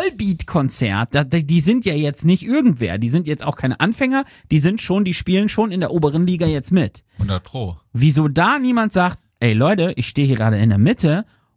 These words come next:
Speaker 1: und es ist zu leise, weil
Speaker 2: Ist das vielleicht von, von dem, von der, von der Venue oder von den Anwohnern da oben auf der, auf der
Speaker 1: aber,
Speaker 2: Expo
Speaker 1: aber
Speaker 2: Plaza?
Speaker 1: auf,
Speaker 2: Das
Speaker 1: es macht keinen Sinn, weil die lau-, die Vorband war lauter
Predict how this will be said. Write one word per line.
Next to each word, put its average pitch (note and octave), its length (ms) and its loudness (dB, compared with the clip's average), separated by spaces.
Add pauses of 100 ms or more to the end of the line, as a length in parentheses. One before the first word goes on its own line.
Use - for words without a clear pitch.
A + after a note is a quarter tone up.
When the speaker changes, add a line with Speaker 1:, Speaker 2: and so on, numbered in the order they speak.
(120)
Speaker 1:
und C3+ 160 0
es G#2 120 -6
ist B2 240 -6
zu D3 100 0
leise, D#3 380 2
weil G#2+ 100 2
Speaker 2:
Ist A#2+ 120 2
das G#2+ 120 -2
vielleicht G#2+ 260 0
von, A2 200 -4
von A2 240 -4
dem, G#2 180 -2
von A2 220 -6
der, G2 200 -2
von G#2 200 -4
der G2 240 -2
Venue D#3+ 560 -2
oder B2 200 0
von A#2+ 160 -4
den A2 140 0
Anwohnern D3 640 -6
da C3+ 140 0
oben C#3+ 280 -8
auf B2 200 -8
der, C3 200 -4
auf - 60 -10
der C3+ 100 2
Speaker 1:
aber, B2+ 140 2
Speaker 2:
Expo C#3+ 280 -6
Speaker 1:
aber C3+ 100 0
Speaker 2:
Plaza? C#3+ 340 0
Speaker 1:
auf, C#3 60 -2
Speaker 2:
Das C3 180 0
Speaker 1:
es C3 160 -2
macht F3 180 2
keinen F3+ 200 -2
Sinn, G#3 180 2
weil D#3 80 0
die D3 80 0
lau-, D3 220 2
die C#3 260 -4
Vorband F3+ 340 0
war C#3 80 2
lauter G#3+ 460 0